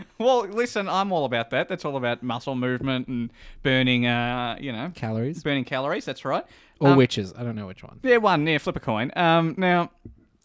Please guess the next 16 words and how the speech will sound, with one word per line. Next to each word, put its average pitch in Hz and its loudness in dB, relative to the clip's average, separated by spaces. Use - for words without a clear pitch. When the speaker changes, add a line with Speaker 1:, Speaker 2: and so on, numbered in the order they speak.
Speaker 2:
so - -6
that's - -8
one 165 0
good 151 -4
thing. 104 -14
The 190 -4
other 269 -6
good 285 -10
thing 196 -8
here 175 -6
is 156 -6
Speaker 1:
So 160 -2
many - -6
Speaker 2:
self-defense. 156 2
Speaker 1:
good 180 -4
things. - -14